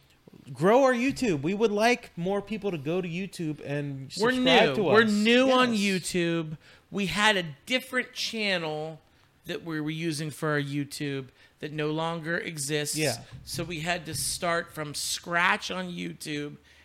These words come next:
Speaker 2: and we're just not getting our, our old followers back.
Speaker 1: Yeah.
Speaker 2: So,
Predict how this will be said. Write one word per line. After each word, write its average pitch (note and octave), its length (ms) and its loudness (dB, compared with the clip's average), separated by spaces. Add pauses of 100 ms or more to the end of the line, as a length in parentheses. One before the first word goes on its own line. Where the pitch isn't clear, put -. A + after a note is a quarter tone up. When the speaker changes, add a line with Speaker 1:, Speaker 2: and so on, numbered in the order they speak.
(140)
Speaker 2:
and D#3+ 180 -8
we're D3 80 -6
just D#3+ 240 -8
not F#3 320 -4
getting G3+ 300 0
our, F3 240 2
our D#3+ 320 0
old F#3 320 -4
followers G3+ 580 0
back. - 480 -8
Speaker 1:
Yeah. F3+ 200 -2
Speaker 2:
So, D3 260 -4